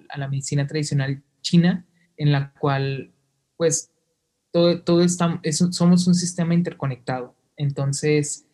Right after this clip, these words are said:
al momento de, de tú conectar tus dedos, eh, o posicionarlos de cierta forma,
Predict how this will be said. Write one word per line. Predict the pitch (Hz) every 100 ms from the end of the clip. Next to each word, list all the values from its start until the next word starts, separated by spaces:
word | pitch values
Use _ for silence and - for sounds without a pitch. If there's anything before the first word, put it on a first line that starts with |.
| _ _ -
al | 147
momento | 147 151 165 170 185
de, | 180 160 147
de | 147
tú | 139 151
conectar | 151 175 160 - 156 143
tus | - 135 139
dedos, | 156 160 156 147 - -
eh, | 139 127 123 _ _ _
o | 147
posicionarlos | 139 139 147 143 143 143 143 160
de | 160
cierta | 151 160 151 156
forma, | - 170 160 185